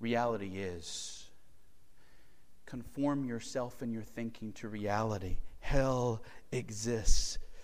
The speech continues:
So what, how is hell described in the Bible? Well, in Matthew,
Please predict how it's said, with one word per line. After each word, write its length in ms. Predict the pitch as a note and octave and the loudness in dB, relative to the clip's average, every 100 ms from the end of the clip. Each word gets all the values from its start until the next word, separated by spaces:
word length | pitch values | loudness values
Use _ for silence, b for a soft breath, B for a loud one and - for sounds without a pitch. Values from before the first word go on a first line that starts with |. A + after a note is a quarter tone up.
| B B B B B B - - - - | B B B B B B -14 -12 -12 -10
So 160 | - A2 | -8 -4
what, 200 | B2+ C#3 | -2 0
how 180 | C#3+ C3+ | 0 -2
is 80 | |
hell 260 | - C#3 A#2+ | -4 -4 -2
described 560 | A#2+ A2 C3 A2+ A2+ A#2+ | -4 -4 -2 0 0 0
in 140 | A#2 | 0
the 80 | A2 | 0
Bible? 420 | G#2+ G2+ G#2 G2+ | -4 -4 -6 -6
Well, 140 | A2+ | -4
in 100 | A#2 | 0
Matthew, 600 | G#2+ A#2 D3+ - A#2 A2+ | 4 4 4 0 0 2